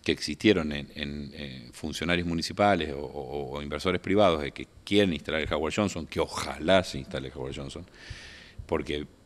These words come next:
toda inversión privada es, es muy buena, uno lo relaciona con que en realidad el proyecto de ordenanza,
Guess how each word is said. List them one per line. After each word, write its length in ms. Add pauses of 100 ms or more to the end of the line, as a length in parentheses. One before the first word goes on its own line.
(140)
toda 240
inversión 360
privada 440
es, 280
es 120
muy 180
buena, 340 (420)
uno 220
lo 160
relaciona 480
con 180
que 460
en 140
realidad 260
el 80
proyecto 540
de 120
ordenanza, 560